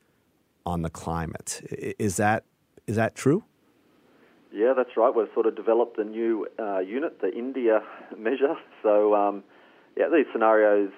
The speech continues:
Speaker 2: for bioenergy with C C S using anywhere between, let's say, one and five Indias,
Speaker 1: Wow.
Speaker 2: which is huge. Um, no way about it, uh, no way around that. But just by, by comparison, if you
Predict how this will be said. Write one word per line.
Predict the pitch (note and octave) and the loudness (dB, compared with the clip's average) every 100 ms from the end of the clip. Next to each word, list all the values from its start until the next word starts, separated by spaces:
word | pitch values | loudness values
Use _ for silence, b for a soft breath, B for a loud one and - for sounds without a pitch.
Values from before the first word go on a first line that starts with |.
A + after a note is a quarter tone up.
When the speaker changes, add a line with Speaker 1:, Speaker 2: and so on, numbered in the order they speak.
| - | -8
Speaker 2:
for | G2+ G2 | 0 0
bioenergy | F#2 G#2 G#2 G2 F#2 G2 | 4 4 4 0 -6 -8
with | F#2 - | -6 -6
C | G2+ F#2+ | -8 -8
C | - | -2
S | F#2 F#2 - _ - - - - - | -2 -2 -10 _ -20 -20 -20 -20 -18
using | G#2 G#2 G2+ F#2+ F#2+ F#2 - b b b b b - - | -10 -10 -6 -8 -8 -14 -18 b b b b b -14 -6
anywhere | A#2 G#2 G2+ | -2 2 2
between, | G2 F#2 G2+ F#2+ | 0 -6 -8 -6
let's | F#2+ - | -8 -4
say, | F#2+ | -4
one | F#2+ G#2 G#2 G2+ | 0 0 0 -6
and | F#2+ - | -10 -2
five | G2+ G2+ G2 F#2+ - - | 4 4 4 0 -8 -14
Indias, | A2+ A#2 C3 D3+ - _ _ _ _ _ b b b b | -12 -8 -8 -8 -12 _ _ _ _ _ b b b b
Speaker 1:
Wow. | E2+ | -6
Speaker 2:
which | D#2+ - | -6 -6
is | - | -6
huge. | C3 - - - G#2 | -6 -6 -12 -10 -2
Um, | G#2+ G#2 G2+ G2 G2+ G#2 - | 2 2 2 -2 -6 -12 -4
no | G#2+ | 0
way | G2+ G2 G2 | 4 4 2
about | G2+ G2 - | 4 2 2
it, | - _ - | -8 _ -8
uh, | G#2+ F#2+ | -4 -2
no | G2+ | 0
way | G2 F#2+ | 2 4
around | G2+ G2+ | 2 0
that. | F2 - | -4 -4
But | - - b b b - | -6 -6 b b b -10
just | - _ _ | -10 _ _
by, | - - - | 0 0 2
by | A#2 | 0
comparison, | - A#2+ B2 G#2+ A#2 | 0 2 2 2 -2
if | A2 | -6
you | B2+ B2 B2 | -4 -4 -4